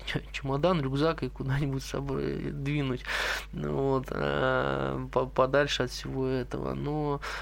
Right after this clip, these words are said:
а, вот, э, как раз вот моё предложение относительно того, как текст читать, оно, по идее, должно сохранить нас от этого, да, потому что мы читаем о гладах, мы читаем о войнах, о морах, о землетрясениях,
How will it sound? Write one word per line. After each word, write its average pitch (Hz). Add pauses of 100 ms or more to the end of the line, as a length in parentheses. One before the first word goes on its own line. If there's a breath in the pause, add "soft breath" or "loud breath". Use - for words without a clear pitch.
(120)
а, 127
вот, 139 (280)
э, 131
как 135
раз 156
вот 143
моё 147
предложение 151
относительно 127
того, 127
как 117
текст -
читать, -
оно, 151
по 139
идее, 143
должно 139
сохранить 110
нас -
от -
этого, - (180)
да, 139
потому 123
что - (420 loud breath)
мы 139
читаем 143
о 117
гладах, 156
мы 131
читаем 123
о 110
войнах, 147 (340 loud breath)
о -
морах, 151
о 127
землетрясениях, 131